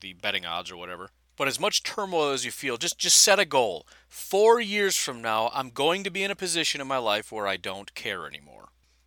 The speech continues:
Because my life is in my control, not the guy in Washington's control.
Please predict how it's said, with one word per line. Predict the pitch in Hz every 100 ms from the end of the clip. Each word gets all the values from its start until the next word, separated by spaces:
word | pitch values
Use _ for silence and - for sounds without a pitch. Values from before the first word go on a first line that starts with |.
| _
Because | 107 110 92
my | 101 117 180 226
life | 143 95 101 - - _ -
is | 131
in | 131 117
my | 127 185 208
control, | - 131 - 107 90 95 _ - -
not | 113 131 160 -
the |
guy | 151 147
in | 143 139
Washington's | 131 127 - 107 - 90
control. | - 90 - 87 -